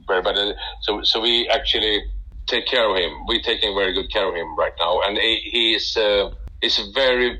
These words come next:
very much positive of everything that's happened with the new album. And, uh, he, he, when it comes to gigs and stuff, he, he don't say no to anything that's gonna happen two thousand twenty-three, because I don't want to promote the new album. So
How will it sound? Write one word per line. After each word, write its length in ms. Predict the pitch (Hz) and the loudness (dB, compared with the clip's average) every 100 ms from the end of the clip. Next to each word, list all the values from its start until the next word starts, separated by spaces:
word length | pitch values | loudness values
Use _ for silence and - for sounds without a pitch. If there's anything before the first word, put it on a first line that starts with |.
| 98 | -2
very 380 | 110 101 101 92 | 0 0 0 0
much 400 | 95 92 - - | 0 0 -2 0
positive 540 | 104 - 95 98 95 - | 0 0 0 -2 -2 -2
of 80 | - | 0
everything 480 | 92 92 90 98 92 | 2 0 -2 -4 -2
that's 160 | 87 | -2
happened 260 | 95 87 90 | -2 -2 -2
with 100 | 87 | -2
the 60 | 87 | -2
new 220 | 92 92 | 0 2
album. 380 | 90 87 87 - - | 2 0 -2 -4 -4
And, 320 | 95 101 98 95 | 0 0 0 0
uh, 520 | 98 95 92 90 90 - - - | 2 2 2 0 -4 -12 -20 -14
he, 220 | - 110 | -6 -4
he, 340 | 101 98 110 - - - | -4 -2 -2 -4 -12 -8
when 180 | 110 113 | 0 0
it 120 | 113 | 0
comes 220 | - - - | 0 -2 -2
to 120 | 101 | -2
gigs 380 | 104 117 110 110 | 0 0 -2 -4
and 80 | |
stuff, 280 | - 104 90 - | 0 2 0 -2
he, 480 | 98 95 95 92 - - - | -2 0 2 0 -4 -16 -4
he 80 | 104 | -2
don't 260 | 107 107 - | 0 0 0
say 200 | 92 92 | 0 2
no 200 | 95 90 | 0 0
to 100 | - 92 | 0 0
anything 440 | 101 - 73 - - | 0 0 -4 -4 -4
that's 160 | 87 - | -2 -2
gonna 160 | 90 87 | 0 0
happen 280 | 82 - 78 | -2 -4 -4
two 160 | 87 - | -4 0
thousand 260 | 85 78 - | -2 -2 -2
twenty-three, 580 | - - - 101 95 - | -2 -2 -2 0 0 -2
because 220 | 90 90 | -4 0
I 40 | |
don't 120 | 90 90 | 0 0
want 140 | 87 | -2
to 60 | - | -2
promote 360 | 90 87 87 - | -2 0 0 0
the 80 | |
new 120 | 87 85 | 0 2
album. 280 | 85 82 - - - - - - - | 0 -2 -10 -10 -12 -10 -12 -10 -2
So 260 | - 92 | 2 2